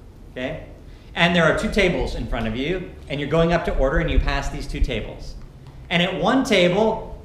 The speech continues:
is someone who weighs a hundred and fifty pounds, and they're eating, uh, extra large size Big Mac meal, right? Okay? And at another table, there's someone who weighs six hundred pounds, and they're eating the same meal.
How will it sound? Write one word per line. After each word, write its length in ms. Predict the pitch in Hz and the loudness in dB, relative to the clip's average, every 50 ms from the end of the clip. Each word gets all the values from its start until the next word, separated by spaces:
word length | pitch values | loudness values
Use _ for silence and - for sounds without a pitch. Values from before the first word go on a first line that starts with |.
| - | 0
is 280 | - 185 180 175 175 180 | 2 4 4 4 2 2
someone 360 | - 202 190 190 190 190 185 | 2 4 4 4 4 4 4
who 180 | 170 175 180 170 | 4 4 6 6
weighs 640 | 170 175 170 165 165 165 165 165 165 - - - - | 6 6 6 6 6 6 6 4 2 -2 -6 -8 -4
a 40 | 185 | -2
hundred 460 | 180 175 165 165 185 180 175 185 170 | 0 0 2 2 0 0 0 0 0
and 140 | 165 170 160 | 0 -2 -2
fifty 300 | 175 180 - 175 175 160 | -2 -4 -4 -4 -4 -2
pounds, 500 | - 160 156 156 147 147 151 147 147 - | -2 0 0 0 0 -2 -2 -4 -6 -6
and 180 | - 156 147 | -6 -4 -2
they're 120 | 143 156 180 | -2 -2 -2
eating, 460 | - 151 156 147 143 147 139 135 - - - - - - | -2 -4 -4 -2 -4 -4 -6 -8 -10 -14 -18 -16 -6 -2
uh, 300 | 147 135 135 135 139 - | 0 2 4 2 2 2
extra 360 | 175 160 160 - - - 202 | 0 -2 -2 -4 -4 -4 -4
large 240 | 156 147 151 151 147 | -2 -2 -2 -2 -2
size 200 | - 156 131 110 - | -4 -4 -4 -4 -4
Big 200 | - 143 101 113 | -4 -4 -4 -2
Mac 260 | 113 104 95 - - | -2 -2 -2 -4 -8
meal, 140 | 92 90 - - - | -10 -12 -14 -10 -6
right? 280 | 110 110 127 165 170 - - - - - | -4 -4 -4 -4 -6 -8 -12 -14 -10 -8
Okay? 320 | 123 117 131 - - - - - - - - - - - - - - | -6 -4 -4 -6 -8 -4 -2 -2 -2 0 -2 -2 0 2 2 2 4
And 160 | - 190 190 | 4 4 6
at 80 | 202 185 | 6 6
another 420 | 190 180 180 214 262 277 294 285 | 6 6 6 6 6 6 4 4
table, 360 | - - 180 156 156 160 190 208 | 4 4 4 4 4 4 2 2
there's 200 | 262 262 - - | 2 0 0 -2
someone 300 | - 196 185 180 165 165 | -2 -2 0 0 0 0
who 60 | 165 | 0
weighs 220 | 165 160 156 - | 0 -2 -2 -2
six 340 | - - - 233 240 226 - | -4 -2 -2 -2 -2 0 -2
hundred 300 | 170 160 139 127 113 - | -2 -2 -4 -4 -6 -6
pounds, 400 | 120 107 101 107 127 175 175 - | -6 -6 -6 -6 -6 -8 -10 -10
and 160 | - 156 143 | -10 -8 -8
they're 120 | 139 151 160 | -8 -6 -6
eating 200 | 160 143 143 139 | -8 -8 -6 -8
the 60 | 131 | -8
same 260 | - 139 135 120 117 | -8 -8 -8 -6 -6
meal. 200 | 110 98 95 | -6 -8 -10